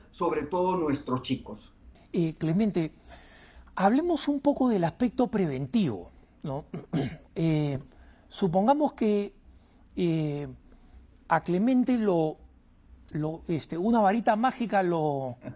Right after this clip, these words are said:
Speaker 2: lo vuelve un veinteañero
Speaker 1: <laughs>
Speaker 2: y, este, recién está, eh, por casarse, ¿no? Y, o está recién casado,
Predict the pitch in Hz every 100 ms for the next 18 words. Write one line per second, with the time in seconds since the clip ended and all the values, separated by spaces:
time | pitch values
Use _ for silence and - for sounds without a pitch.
0 | - - - - 165 156 160 220 233 220
1 | 214 202 185 220 233 220 214 185 160 214
2 | 269 175 185 277 - 127 123 135 - -
3 | - - 226 226 233 208 147 - 160 139
4 | 143 123 247 247 220 170 - 202 196 196
5 | 196 - - - - - - - - 175
6 | 156 143 139 135 127 170 151 156 165 294
7 | 185 - 139 - _ _ 165 147 190 _
8 | _ - - - - - - 196 190 196
9 | - - - - - - 185 143 240 247
10 | 147 - 320 285 226 190 175 135 185